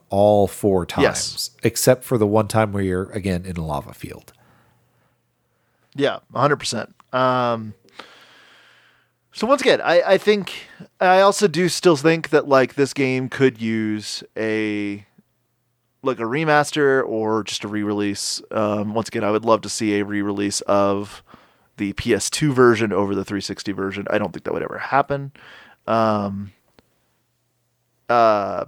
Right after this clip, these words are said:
Speaker 2: but, uh, oh, oh, yeah. So that's, yeah. So once again, I, I, I was like, I was like, "Oh, I wanted to look at," uh, oh, I fo-, found, found that playthrough of the P S two version that I was looking at. And I wanted to say this, and I, I was like, "D-, am, am I right in thinking this?" 'Cause I've played the three sixty version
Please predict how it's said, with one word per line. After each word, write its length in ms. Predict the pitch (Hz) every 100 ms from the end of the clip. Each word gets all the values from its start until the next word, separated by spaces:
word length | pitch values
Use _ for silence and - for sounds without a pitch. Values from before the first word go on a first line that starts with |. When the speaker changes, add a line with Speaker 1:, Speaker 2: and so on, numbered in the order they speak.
| _
Speaker 2:
but, 300 | 123 110 -
uh, 300 | 113 104 104
oh, 300 | 190 214 120 -
oh, 220 | 170 160
yeah. 260 | 214 220 110
So 200 | - 214
that's, 420 | 226 - - -
yeah. 260 | 175 131
So 180 | - 151
once 180 | 151 165
again, 200 | 160 143
I, 120 | 131
I, 180 | 131 131 123 131
I 40 |
was 160 | 131 120
like, 320 | 117 113 - _ _ _ -
I 80 | 123
was 100 | 127
like, 140 | 135
"Oh, 120 | 170
I 80 | 147
wanted 280 | 147 156 147
to 80 | 139
look 260 | 131 135
at," 200 | 131 117 - _
uh, 40 | 127
oh, 680 | 120 117 113 113 123 110 120
I 20 |
fo-, 240 | - 147
found, 340 | - 139 139 -
found 220 | 139 131
that 180 | 117 -
playthrough 400 | 135 120 113 110
of 80 |
the 60 | 104
P 160 | - 110
S 100 | -
two 140 | 127
version 260 | 113 104 110
that 100 | 104
I 60 |
was 140 | 104 104
looking 220 | - 104
at. 220 | 98 - - - - -
And 320 | 143 143 147
I 180 | 143 160
wanted 240 | 185 220
to 60 | 175
say 240 | - 226
this, 280 | 202 156 -
and 80 | 160
I, 80 | 151
I 200 | 151 147
was 240 | 147 135
like, 380 | 143 135 - -
"D-, 100 | 165 190
am, 220 | 170 220
am 160 | 185 254
I 80 |
right 240 | 208 170 220
in 140 | 175
thinking 240 | 180 208 147
this?" 100 | 127
'Cause 160 | 143
I've 80 | 135
played 160 | 190 165
the 80 |
three 160 | 151 156
sixty 300 | - 160 143
version 440 | 127 123 120 117